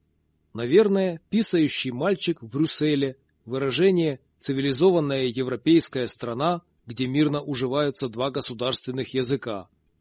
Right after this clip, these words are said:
Фламандская школа живописи,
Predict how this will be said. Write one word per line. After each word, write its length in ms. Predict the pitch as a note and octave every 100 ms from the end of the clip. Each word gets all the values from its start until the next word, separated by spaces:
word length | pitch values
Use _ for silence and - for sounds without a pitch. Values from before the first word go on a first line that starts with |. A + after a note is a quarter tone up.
| _ _ _ _ _ _
Фламандская 720 | B2 B2+ C#3 G#3+ G3 - C#3
школа 420 | - F3 F#3+ F#3+
живописи, 800 | C3 C#3+ C3 B2 B2 A2 - G#2+